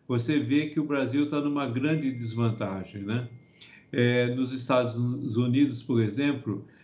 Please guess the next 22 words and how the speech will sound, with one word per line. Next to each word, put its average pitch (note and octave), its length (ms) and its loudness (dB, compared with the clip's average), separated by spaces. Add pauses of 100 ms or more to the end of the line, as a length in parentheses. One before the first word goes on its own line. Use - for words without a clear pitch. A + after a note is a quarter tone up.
(160)
tem C#3 100 4
uma C#3 160 0
capacidade B2+ 720 0
de, B2 680 -2
de B2+ 180 0
armazenagem, A#2 1300 0 (460)
é, A#2+ 240 2
em B2 140 -6
torno C3+ 400 0
de A#2+ 280 -2
um C#3+ 200 0
vírgula C3+ 420 2
oito, B2 720 0 (320)
é, A#2+ 280 2
vezes B2 580 0
a C3+ 80 0
produção. C3+ 840 -2 (300)
Ou C3+ 160 2
seja, A#2+ 480 2
o A#2+ 140 0
produtor C#3 800 2
lá A#2 420 0